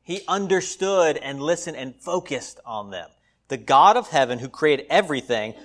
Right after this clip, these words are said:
who is perfect and holy, stooped down and listened to his people.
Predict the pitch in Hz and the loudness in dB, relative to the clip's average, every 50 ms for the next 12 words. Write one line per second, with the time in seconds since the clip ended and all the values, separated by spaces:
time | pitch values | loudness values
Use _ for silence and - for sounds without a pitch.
0 | _ _ 160 151 135 - - - 180 202 190 - 202 - 214 180 - 170 147 131 | _ _ -4 -4 -4 -4 -4 -2 -2 -2 -2 -2 -6 -6 -8 0 2 4 4 4
1 | 117 113 107 107 110 - _ _ _ _ _ _ _ _ _ _ _ _ _ _ | 2 -2 -4 -4 -8 -14 _ _ _ _ _ _ _ _ _ _ _ _ _ _
2 | - - - - - 151 160 208 233 190 175 170 185 160 123 113 110 101 101 107 | -20 -20 -20 -16 -6 -4 -4 -4 -4 -6 -6 -2 -2 0 0 0 0 0 -2 -4
3 | 120 117 - _ _ _ _ _ _ _ _ _ _ _ - 113 107 107 113 123 | -8 -14 -20 _ _ _ _ _ _ _ _ _ _ _ -18 -16 -14 -12 -8 -6
4 | 139 147 143 - 131 117 - 123 113 110 104 - - 107 95 - _ 76 - | -6 -6 -6 -8 -12 -12 -12 -12 -14 -14 -14 -14 -16 -18 -18 -18 _ -20 -20